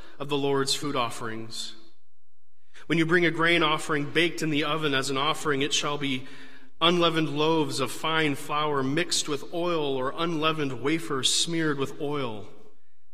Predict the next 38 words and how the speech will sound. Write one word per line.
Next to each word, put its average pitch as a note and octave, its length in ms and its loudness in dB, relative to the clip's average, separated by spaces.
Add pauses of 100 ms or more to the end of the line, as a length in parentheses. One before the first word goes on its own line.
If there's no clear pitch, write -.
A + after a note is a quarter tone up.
(140)
And E3 120 6
if E3 100 2
your F3 120 6
offering F#3 380 2
is D3 120 2
a D3 40 2
grain D#3+ 260 2
offering D3+ 440 2
baked D#3+ 340 2
on D#3 120 2
a C#3 60 2
griddle, D#3 540 0 (360)
it D#3+ 100 6
shall E3+ 200 4
be E3 160 2
of D#3+ 100 4
fine F3 400 0
flour, E3 580 2
unleavened, D3 800 2
mixed D3+ 420 -2
with B2+ 140 -6
oil. A#2 420 -8 (760)
You E3 100 -2
shall D#3 220 4
break D#3+ 280 4
it D3+ 100 2
in C#3 120 2
pieces C#3+ 520 -2
and B2 120 -2
pour C#3 320 0
oil D3 320 2
on C#3 260 -2
it. C3 120 -2 (300)
It C#3+ 120 0
is C#3 120 0
a C#3+ 60 2
grain C3+ 380 2
offering. A2 540 -6